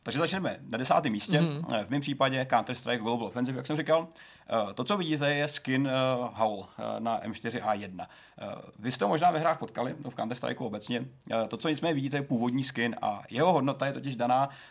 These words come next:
Speaker 1: určitou specifickou, eh, situací, kdy jeden z lidí, jeden z uživatelů Steamu, který se jmenoval Auzi a Asik, byla to dvojice, dva lidi, vytvořil tenhle ten skin v době, kdy, kdy Workshop začal přijímat, eh, tvorbu lidí,
Speaker 2: Mhm.
Speaker 1: eh, vyhodnocovat ji a pak ji dávat do her.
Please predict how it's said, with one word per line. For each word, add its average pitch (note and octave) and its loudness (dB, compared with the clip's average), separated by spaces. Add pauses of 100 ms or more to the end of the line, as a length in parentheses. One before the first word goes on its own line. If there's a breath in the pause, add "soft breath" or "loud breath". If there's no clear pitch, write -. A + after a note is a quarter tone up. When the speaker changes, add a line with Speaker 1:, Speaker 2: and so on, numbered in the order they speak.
Speaker 1:
určitou A#2+ -4
specifickou, C#3+ -2 (200)
eh, A2+ -6
situací, A2 -2
kdy G2+ -10
jeden C3+ 0
z D3 -6
lidí, C3+ -2
jeden C3 -4
z C3 -12
uživatelů B2+ 0
Steamu, G#2+ -2
který A2+ -4
se A#2 -8
jmenoval A#2 0
Auzi C3+ 0 (200)
a A2+ 2
Asik, B2 -2
byla A#2+ -6
to A2+ -10
dvojice, A2 -6
dva A#2+ 0
lidi, A#2 -6 (360 soft breath)
vytvořil B2+ 0
tenhle C3 0
ten C#3 -2
skin B2 -2
v B2 -4
době, A2+ -2
kdy, A#2+ -2
kdy A2+ -4
Workshop A2 -4
začal A#2 -2
přijímat, A2+ -4
eh, A2 -4
tvorbu A2 0
lidí, G#2 -4
Speaker 2:
Mhm. D#3+ 2
Speaker 1:
eh, B2 0 (560)
vyhodnocovat A#2+ 0
ji F#2 -4
a - -4
pak - -6
ji A2 -6
dávat G#2+ 2
do G2 -8
her. F#2+ -10